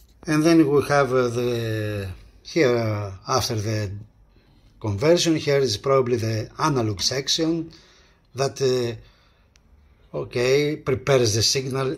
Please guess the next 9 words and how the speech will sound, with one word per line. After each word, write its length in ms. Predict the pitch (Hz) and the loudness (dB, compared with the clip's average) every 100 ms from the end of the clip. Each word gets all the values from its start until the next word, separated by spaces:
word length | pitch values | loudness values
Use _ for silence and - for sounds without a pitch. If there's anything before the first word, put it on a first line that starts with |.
| - | -8
in 200 | 123 120 | -6 -2
order 280 | 117 113 117 | -2 -2 -6
to 160 | 113 110 | -8 -8
go 320 | 104 107 110 | -4 -4 -4
to 180 | - 101 | -6 -8
the 340 | 107 101 101 - | -4 -6 -6 -4
preamplifier. 920 | 123 117 104 113 147 135 95 87 85 - _ _ _ _ _ - | -2 0 -2 -4 -2 -2 -4 -8 -14 -20 _ _ _ _ _ -10
Look, 520 | 101 147 151 - - | -2 -2 -2 -14 -16
the 260 | 98 107 | -8 -6